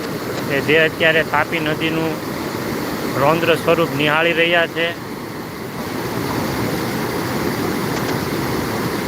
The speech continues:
આ તાપી નદીના ધસમસતા પ્રવાહની અંદર જ તે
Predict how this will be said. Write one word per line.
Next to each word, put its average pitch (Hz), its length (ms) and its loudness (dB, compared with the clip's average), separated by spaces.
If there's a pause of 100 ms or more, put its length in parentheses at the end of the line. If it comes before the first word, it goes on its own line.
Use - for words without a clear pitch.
(160)
આ 127 160 2
તાપી 151 300 2
નદીના 156 540 2
ધસમસતા 160 640 0 (100)
પ્રવાહની 160 560 4
અંદર 156 320 2
જ 160 80 2 (220)
તે 156 120 4